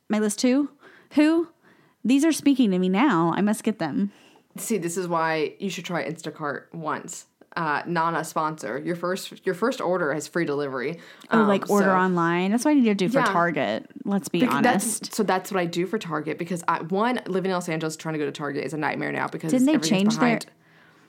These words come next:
Speaker 2: everything's
Speaker 1: Okay,
Speaker 2: behind a gate.
Speaker 1: our C V S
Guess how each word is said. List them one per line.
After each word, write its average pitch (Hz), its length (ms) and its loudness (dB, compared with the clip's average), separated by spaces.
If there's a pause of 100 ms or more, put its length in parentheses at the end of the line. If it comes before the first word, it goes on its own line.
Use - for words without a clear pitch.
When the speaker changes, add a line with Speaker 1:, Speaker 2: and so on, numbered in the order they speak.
(180)
Speaker 2:
everything's 247 220 6
Speaker 1:
Okay, 233 60 6
Speaker 2:
behind 220 140 2
a 170 40 -2
gate. 143 280 -2 (160)
Speaker 1:
our 220 140 4
C 247 300 0
V 220 200 2
S 226 600 -2